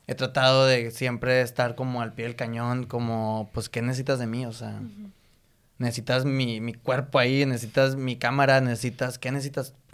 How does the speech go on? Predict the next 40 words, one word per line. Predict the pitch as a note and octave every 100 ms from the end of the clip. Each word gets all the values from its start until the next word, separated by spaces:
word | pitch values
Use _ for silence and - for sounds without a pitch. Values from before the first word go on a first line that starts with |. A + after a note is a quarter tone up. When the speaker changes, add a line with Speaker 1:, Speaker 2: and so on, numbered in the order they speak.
| _
Speaker 1:
Yo | - B2+ A#2+
te | B2
puedo | B2 B2
dar | B2 A#2+
todo, | A#2+ - B2 A#2
o |
sea, | G#2+ A2+ G2+ G2 - _ _ _ _ _ _ -
no | C#3+
sé, | D3+
como | D3+ C#3+
tener | C#3 C3
la | C3+
accesibilidad | C#3+ D3+ C#3 C#3+ C3 B2 B2
de, | C3 C#3
de | B2+ B2+
poder | B2+ A#2+
trabajar | A#2+ C3 A#2+ B2
con | B2
todos, | A#2 C3 C3+ C3+ _ _ _ _ _ _ -
este, | B2+ A2 A2+ A#2+ A2+ G#2+
no | A2+ A#2
nada | A#2+ A#2+
más | A#2+ A#2+
en | A#2+
el | A2+
área | A2+ A2+
musical, | G#2+ G#2 C#3 D3+ D3+ _ _ _ -
también | A2+ A2 A2
en |
el | A#2
área, | A2+ A2 A#2 A#2 A2+ G#2+
eh, | G#2+ G#2 G2 G2 F#2+ G2+ _ _ _
comercial, | A2+ G#2+ F#2+ B2 C3
dígase | B2 G#2+ G#2+ A#2+
restaurantes, | G#2+ - G2 G2 G2 A#2+ G#2
dígase | A2 A#2+
todo, | - G2+ G#2+
o |
sea, | G#2+ G#2
ahorita | G2+ G2+ G#2+ A2 A2+